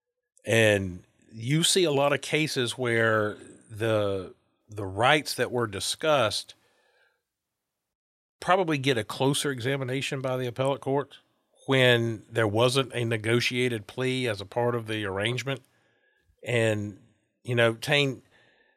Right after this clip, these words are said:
I don't know about you, but there are times, I swear, I have really good lawyers who appear in front of me,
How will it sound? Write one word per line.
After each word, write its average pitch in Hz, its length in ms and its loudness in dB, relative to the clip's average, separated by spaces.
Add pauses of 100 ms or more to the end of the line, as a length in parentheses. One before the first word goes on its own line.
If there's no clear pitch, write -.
(100)
I 139 100 0
don't 208 140 2
know 175 80 4
about 131 300 0
you, 165 140 0
but 123 160 -2
there 180 200 0
are 160 40 0
times, 139 640 -2
I 131 140 -2
swear, 143 320 0
I 127 100 2
have 123 220 0 (100)
really 143 240 2
good 139 200 0
lawyers 131 360 0
who 127 80 -6
appear 135 320 -2
in 127 60 -4
front 135 220 -2
of 139 80 -2
me, 139 180 -6